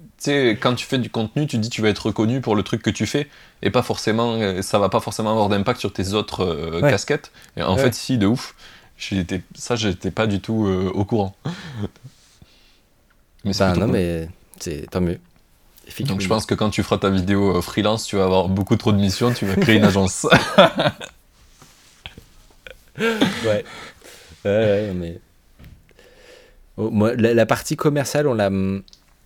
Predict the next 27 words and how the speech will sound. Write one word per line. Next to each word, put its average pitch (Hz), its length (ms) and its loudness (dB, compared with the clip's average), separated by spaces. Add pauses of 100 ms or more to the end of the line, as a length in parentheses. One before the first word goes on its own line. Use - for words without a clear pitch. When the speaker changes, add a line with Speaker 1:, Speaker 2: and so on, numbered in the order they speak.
(340)
Speaker 2:
on 101 80 -6
l'a, 95 480 -2
on 95 80 -4
l'a 92 120 -2
pas 156 200 -2
du 127 120 -6
tout, 131 120 -8
en 123 60 -4
fait, 113 120 -8
dans 107 120 -4
la 90 80 -4
boîte. 107 140 -6
C'est - 120 -12
ça 110 80 -10
qui - 140 -12
est - 20 -6
intéressant, 92 400 -6
c'est 98 140 -10
que 85 280 -6 (920)
qu'on 101 180 -2
a 95 80 0
créé, 139 280 0
en 113 40 -2
fait, 110 240 -6
une 101 140 0
agence, 101 420 -2
euh, 87 460 -4